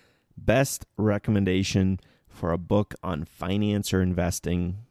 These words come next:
in parentheses, author cannot be Bogle." <laughs> And this one threw me for a loop at first. Um,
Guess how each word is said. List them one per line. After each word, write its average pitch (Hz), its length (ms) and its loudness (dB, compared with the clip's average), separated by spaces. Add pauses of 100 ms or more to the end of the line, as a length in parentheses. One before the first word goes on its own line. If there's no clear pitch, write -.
(580)
in 95 100 -2
parentheses, 87 800 0 (640)
author 98 580 2 (100)
cannot 78 360 -2
be 80 120 -6
Bogle." 76 520 -4 (180)
<laughs> - 120 -20 (640)
And 95 120 2
this 110 160 4
one 123 120 6
threw 127 200 6
me 143 100 6
for 131 180 4
a 127 60 6
loop 151 300 4
at 131 120 -2
first. 165 560 4 (600)
Um, 98 560 -2